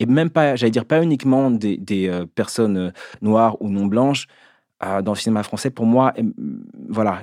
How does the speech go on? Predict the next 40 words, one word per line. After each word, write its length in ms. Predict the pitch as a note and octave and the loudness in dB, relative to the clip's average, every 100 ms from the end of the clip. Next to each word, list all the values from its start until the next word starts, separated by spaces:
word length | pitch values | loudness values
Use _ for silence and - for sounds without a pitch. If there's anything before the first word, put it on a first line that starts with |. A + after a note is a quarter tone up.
| - | -6
il 80 | |
y 60 | G2 | -2
a, 80 | G2+ | 0
il 80 | G#2 | 2
y 40 | |
a, 300 | G#2+ G2+ G2 | 2 4 2
il 60 | F2+ | -2
y 40 | |
a 40 | G2 | -2
quelque 240 | A2+ G#2+ | -2 -2
chose 220 | - B2 | -2 -4
qui 180 | - - | -4 -2
manque, 640 | G#2 G#2+ A2 C3 B2+ - - | 2 4 4 4 0 -4 -6
il 40 | |
y 20 | |
a 160 | G2+ F#2 | -4 -6
un, 60 | - | -6
un 120 | G2+ | -6
lien 260 | G2+ A#2+ A#2 | -2 -2 0
par 140 | G#2 | -2
rapport 260 | G2 G2+ G2 | -4 -4 -2
à 40 | |
notre, 360 | G#2 G#2+ - G#2 | 0 0 0 0
euh, 180 | G2 G2 - - _ | 2 0 -6 -20 _
époque, 480 | A2+ - C3 C3 - | -2 0 0 0 0
et 60 | G#2+ | -4
en 180 | F2 | -4
tout 100 | F#2+ | -6
cas, 140 | - B2+ | -2 -2
ça, 320 | - G#2 F#2+ | 0 -2 -2
ça, 300 | F2+ G2+ F2+ F2+ - - - _ - | -4 -4 -4 -6 -10 -18 -20 _ -6
euh, 120 | F#2 | -4
impulsé 340 | F2+ G2 G#2+ - | -4 -4 -4 0
en 80 | A2 | 2
moi 140 | A2+ | 2
le 60 | A2 | 2
désir 640 | G2+ A2+ G#2+ A2 A#2 A2+ | 2 2 2 2 2 0
de, 880 | G2 G2 G#2 G2 F#2+ F#2 F2+ F2 F2 F2+ - | -4 -2 0 2 0 -2 -4 -6 -10 -14 -4
d'écrire, 600 | A2+ A2 - B2+ D3 C3+ - - _ | -2 0 0 2 2 -2 -16 -20 _
et 400 | - A2 A#2+ B2 | 0 2 4 2